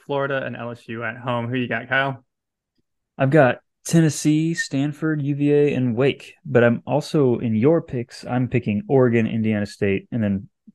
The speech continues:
Speaker 2: same last two. So I, I swapped your first two.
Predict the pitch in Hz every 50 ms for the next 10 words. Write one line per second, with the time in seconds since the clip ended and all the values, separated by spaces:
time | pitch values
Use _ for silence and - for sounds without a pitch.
0 | _ 143 - - 107 101 98 95 95 95 - - - 95 95 - - - - 104
1 | 101 - - 107 98 - - - - - - 127 123 - - 113 107 98 - -
2 | 98 95 - - - 117 110 110